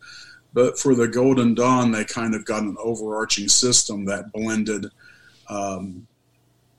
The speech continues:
different styles of Egyptian magic, uh, uh, astrological magic, and also Kabbalah all in together. So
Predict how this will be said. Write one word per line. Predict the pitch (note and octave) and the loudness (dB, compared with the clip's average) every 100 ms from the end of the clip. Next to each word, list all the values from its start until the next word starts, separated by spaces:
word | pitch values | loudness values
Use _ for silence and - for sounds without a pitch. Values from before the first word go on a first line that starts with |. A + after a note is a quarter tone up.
| _ _ - | _ _ -6
different | A#2+ C3 C3 | -2 2 2
styles | B2 A#2+ B2 A2 | 4 4 2 0
of | G2+ | -4
Egyptian | G2 A#2 B2+ C3+ B2 | -2 -2 2 2 4
magic, | B2 A#2+ B2 A#2+ A#2 - A2 | 4 2 2 0 0 -6 -8
uh, | G#2 G2+ G2 F#2+ G#2 - _ _ _ A2 | -6 -4 -6 -6 -10 -16 _ _ _ -12
uh, | G#2 F#2+ | -10 -6
astrological | A#2 B2 B2 A2+ A2+ A2+ A#2 A#2 A#2 | -2 0 0 -2 -2 -4 -6 -4 -2
magic, | A2+ A2 A2 A2+ G#2+ - _ - _ - | 0 0 0 -4 -6 -16 _ -20 _ -10
and | A2+ A2 | -6 -4
also | A2 A2 B2 G2+ | 0 2 2 -2
Kabbalah | A2+ G2 G#2+ G#2 G#2 | -8 -4 -2 -2 -4
all | G#2 G#2+ G#2 | -6 -8 -6
in | G2 | -6
together. | F2+ F#2+ G2+ F2 F2 | -8 -8 -8 -10 0
So | - A2+ G2+ F#2+ F#2+ | 2 4 0 -4 -6